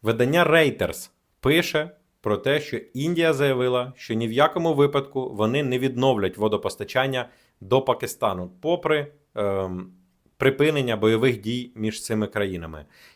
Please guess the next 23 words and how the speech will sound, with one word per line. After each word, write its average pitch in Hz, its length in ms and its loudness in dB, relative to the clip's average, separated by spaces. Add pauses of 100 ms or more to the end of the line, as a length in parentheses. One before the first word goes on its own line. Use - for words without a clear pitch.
І, 139 260 0
е, 95 360 -4
як 147 200 0
раніше 117 360 -4
заявляла 101 500 2
влада 104 320 0
Пакистану, 180 880 -4
це, 156 560 0 (120)
е, 98 400 -4 (1000)
також 151 520 0
напад 131 480 0
на, 113 380 -2 (400)
е, 98 200 -4
суверенітет 123 800 4 (260)
Пакистану, 156 600 -2
і 120 80 -4
це 143 160 2
загроза 120 440 0
його 120 500 0
життєдіяльності, 101 760 -6
тому 107 220 -4
що 107 160 -12
без 101 320 0